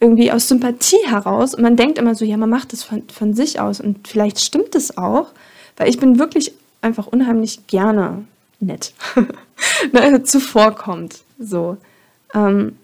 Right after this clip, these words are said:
aber wenn man es sich mal anders betrachtet, ist es eigentlich auch sehr egoistisch von einem, wenn man sich ständig, und wenn man das jetzt mit diesem Statusverhalten vergleicht, so ein bisschen unterwirft und immer den anderen als Gewinner durchgehen lässt und immer ehrt und dem gar nicht die Möglichkeit gibt,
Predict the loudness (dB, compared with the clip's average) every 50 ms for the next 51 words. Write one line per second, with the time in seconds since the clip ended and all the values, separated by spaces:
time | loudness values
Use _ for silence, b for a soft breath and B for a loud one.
0 | _ _ _ _ _ _ _ _ _ _ _ _ _ -6 -2 0 2 2 4 4
1 | 4 4 2 0 -4 -8 -6 -4 -2 -2 0 -2 -2 -4 -8 -12 -10 -10 -10 -10
2 | -10 -12 -12 -12 -12 -12 -10 -8 -4 -4 -2 -4 -4 -6 -8 -6 -4 -2 -2 -2
3 | -2 -2 -4 -4 -4 -6 -6 -6 -4 -4 -2 -2 -2 -2 -2 -2 -2 -2 -2 -2
4 | -2 -4 B B B B B B B B -6 0 4 4 6 6 6 6 4 2
5 | 0 -2 -6 -2 0 0 0 0 0 0 0 0 0 -2 -2 -4 -8 -12 -14 -10
6 | -6 -4 -4 -2 0 0 0 0 -2 -4 -6 -8 -8 -8 -6 -6 -6 -6 -6 -2
7 | -2 -2 -2 -2 -6 -8 -6 -4 -2 -2 -2 -2 -4 -6 -6 -8 -6 -4 -4 -2
8 | -2 -4 -4 -6 -6 -4 -2 -2 -2 -2 -4 -4 -4 -4 -6 -8 _ _ -2 -2
9 | 0 0 -2 -4 -4 -4 -4 -4 -4 -4 -6 -10 -10 -8 -6 -4 -4 -2 -2 -4
10 | -4 -4 -4 -2 -2 -2 -2 -2 -4 -4 -6 -8 -10 -10 -8 -6 -6 -2 -2 0
11 | 0 -2 -2 -2 -4 -6 -6 -8 -8 -6 -4 -4 -4 -6 -6 -8 -10 -12 -12 -10
12 | -6 -4 -4 -4 -4 -8 -8 -4 -2 -2 -2 -2 -2 -4 -2 -2 -4 -6 -10 -12
13 | -14 -10 -6 -6 -2 -2 -2 -2 -2 -2 -2 -2 -4 -4 -2 0 0 0 0 0
14 | -2 -4 -6 -6 -8 -8 -8 -6 -4 -2 -2 -2 -4 -8